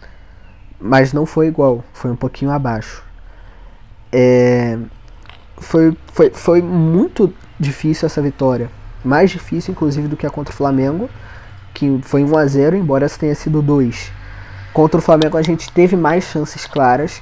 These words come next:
que poderíamos ter feito gols. O Flamengo também pe-, desperdiçou muito gol, mas contra o Flamengo a gente teve mais chances claras de gol.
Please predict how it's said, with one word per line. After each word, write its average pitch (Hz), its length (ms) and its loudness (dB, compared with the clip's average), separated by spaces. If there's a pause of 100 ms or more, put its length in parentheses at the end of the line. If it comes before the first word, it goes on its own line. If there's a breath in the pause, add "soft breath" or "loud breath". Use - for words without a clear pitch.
(160)
que - 80 -14
poderíamos 143 600 2
ter 151 120 -4
feito 156 320 -4
gols. 131 480 -4 (840 loud breath)
O - 60 -20
Flamengo 139 400 6
também 143 300 0
pe-, 131 160 -2
desperdiçou 139 440 -4
muito 147 240 -6
gol, 151 280 -2 (680 loud breath)
mas 135 640 0 (880)
contra 165 300 -2
o - 20 -4
Flamengo 143 720 0 (520)
a 127 100 -2
gente 143 240 -6
teve 151 200 -2
mais 143 360 0
chances - 440 -6
claras 147 380 0
de 151 100 -2
gol. 139 320 0